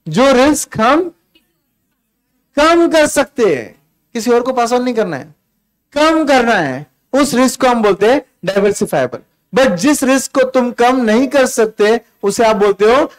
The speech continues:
नॉन डाइवर्सिफाइबल। I will give you very simple example, you will understand। सपोज, जैसे कि, let us say कि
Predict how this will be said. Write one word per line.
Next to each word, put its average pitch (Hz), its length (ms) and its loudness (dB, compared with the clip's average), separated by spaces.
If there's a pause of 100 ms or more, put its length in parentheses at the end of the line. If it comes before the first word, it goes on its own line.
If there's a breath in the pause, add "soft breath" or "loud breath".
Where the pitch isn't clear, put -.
(160 loud breath)
नॉन 202 400 0
डाइवर्सिफाइबल। 151 1040 -2 (840)
I 214 60 0
will 262 160 0
give 277 220 2
you 262 60 2 (100)
very 233 220 2
simple 247 300 -2
example, 226 380 0
you 226 100 0
will 196 120 2
understand। 185 460 -4 (1300)
सपोज, 247 400 0
जैसे 214 300 0
कि, 196 100 0 (1700)
let 214 160 2
us 247 80 -2 (100)
say 233 140 2
कि 226 540 -4